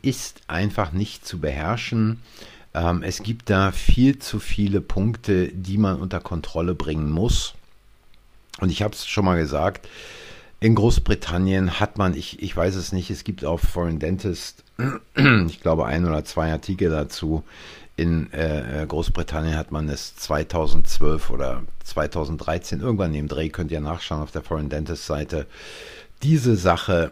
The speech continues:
<clears throat> bleiben lassen, eingestampft, nachdem man mehrere Milliarden Pfund, <clears throat> da verbrannt hat und bemerkte, dass dieses System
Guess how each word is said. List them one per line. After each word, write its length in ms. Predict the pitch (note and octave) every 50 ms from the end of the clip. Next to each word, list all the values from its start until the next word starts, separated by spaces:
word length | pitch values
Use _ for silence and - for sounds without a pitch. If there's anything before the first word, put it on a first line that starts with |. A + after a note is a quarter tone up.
| - -
<clears throat> 60 | -
bleiben 720 | - A#2 A2 G#2 F#2 E2 C#2+ D#2+ D#2 D#2 F2+ G#2+ A2+ G#2+ F#2
lassen, 340 | E2+ F#2 F2+ - A2 E2+
eingestampft, 1000 | - - D#2 F#2 G2 G2 F2 - - - F2 E2 F2+ F2 - - - - - D#2+ - - -
nachdem 720 | - C#2+ D#2+ E2+ E2+ E2+ - F2 F2 D#2+ D2+ F2 F2 F#2 F#2+
man 360 | F2+ F2 E2 D#2+ D#2+ D#2+ D2
mehrere 460 | D2+ D#2 D#2+ E2+ E2+ D#2 D2 D#2 D#2
Milliarden 640 | D2+ D2+ D2+ C#2 B1 C2 C2+ C#2+ D2 D2 D#2 D2 C#2+
Pfund, 440 | - - - F2 E2+ E2+ E2+ - - - - - - _ - _ _
<clears throat> 40 | F#2 F2 F2+ F2 D#2 D2+ D2 - - -
da 300 | D#2+ D2+ D2 D2 C#2+ - - _
verbrannt 680 | - - - E2 D#2 C#2+ D2+ C#2+ D2 E2 F#2 F2+ - F2+
hat 280 | D#2+ D#2 - - - - - - - - - - - - - - - - - _ -
und 280 | C#3+ C3+ C3+ A#2+ G2+ - - _ _ _ - -
bemerkte, 1120 | G#2+ G2 F#2 F2+ F2 E2 E2 E2+ F#2 A2 A2+ - - - - - G#2+ F#2+ F#2 F#2 - -
dass 760 | D#2 E2 D#2+ D2+ G2 F2+ F2+ - - - - - - - - -
dieses 760 | - E2+ E2 D#2 - F2 F2 F2 D#2+ D2+ E2+ E2 D#2 - -
System 720 | - E2+ - - - - - - D#2+ D#2+ D#2+ D#2 D#2+ D2+